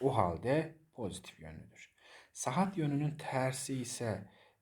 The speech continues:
negatif yönlü olur mu? Olmaz. Bu da gider. Şimdi başlangıç kenarımız bu.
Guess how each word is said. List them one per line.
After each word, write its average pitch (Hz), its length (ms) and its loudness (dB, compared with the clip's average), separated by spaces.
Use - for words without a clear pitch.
negatif 135 580 0
yönlü 120 220 2
olur 113 260 0
mu? 180 440 2
Olmaz. 101 520 0
Bu - 60 -16
da 76 100 -10
gider. 139 500 -8
Şimdi 139 460 2
başlangıç 139 1000 6
kenarımız 131 800 2
bu. 101 360 2